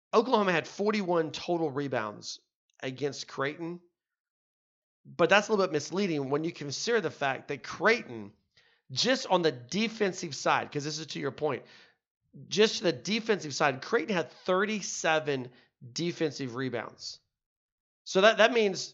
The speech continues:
that Creighton took away thirty-seven second chance point opportunities for Oklahoma's offense, which is, which is making your point. So I think clearly when you look at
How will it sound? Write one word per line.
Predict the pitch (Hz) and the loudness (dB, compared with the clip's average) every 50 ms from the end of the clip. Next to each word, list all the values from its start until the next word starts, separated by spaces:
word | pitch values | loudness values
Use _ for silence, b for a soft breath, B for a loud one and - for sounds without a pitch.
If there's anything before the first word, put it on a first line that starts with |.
| _ _ - | _ _ -4
that | 151 175 180 175 135 - _ _ - - - | -2 -2 -2 -2 -4 -18 _ _ -20 -20 -14
Creighton | - - 220 240 254 226 190 151 | 0 4 6 6 6 6 2 -2
took | - 220 208 214 175 | 2 2 2 2 2
away | 175 180 190 175 151 - | 4 6 6 6 4 2
thirty-seven | - - - 190 190 185 196 185 - - - 170 165 151 143 143 135 131 | 0 0 2 2 2 2 0 -2 -6 -2 0 2 2 2 2 0 -4 -4
second | 127 - - 156 151 151 156 143 135 | -4 -2 -2 -2 0 -2 -4 -6 -4
chance | - - 147 139 127 - - | -4 -4 -4 -4 -4 -6 -8
point | - - 143 139 127 - | -6 -4 -2 -2 -2 -2
opportunities | - 127 123 - - 117 113 - 139 139 127 120 113 110 107 104 b b b b b b b _ | -2 -2 -2 -2 -2 -6 -6 -4 -2 -2 -2 -2 -4 -6 -8 -10 b b b b b b b _
for | - - 156 147 139 | 0 2 4 4 4
Oklahoma's | 135 147 131 131 123 117 123 117 117 113 107 | 2 0 0 0 -2 -2 -2 -2 -2 -2 -2
offense, | 113 110 110 - - 107 - - - - | -4 -4 -6 -6 -10 -12 -12 -14 -8 -4
which | 135 147 - 143 | -4 -4 -4 -4
is, | 139 120 110 - | -6 -8 -10 -8
which | 160 156 143 135 | -8 -8 -6 -6
is | 139 113 | -8 -6
making | 127 143 139 135 - 127 | -4 -4 -4 -4 -6 -8
your | 117 113 | -10 -10
point. | - - 170 165 135 117 | -8 -6 -4 -4 -4 -4
So | - - 143 123 B B B B B B B - | -2 -2 -2 -2 B B B B B B B 2
I | 190 | 2
think | 214 - 320 240 185 - - _ | 2 2 0 -4 -4 -6 -10 _
clearly | - - 202 247 247 214 185 160 147 | -6 -2 0 2 2 4 2 2 0
when | 143 139 147 160 156 156 | -2 0 2 2 2 4
you | 160 165 156 | 2 2 4
look | 156 165 170 165 160 | 6 4 4 4 2
at | 151 135 135 135 127 - | 2 2 0 0 -2 -8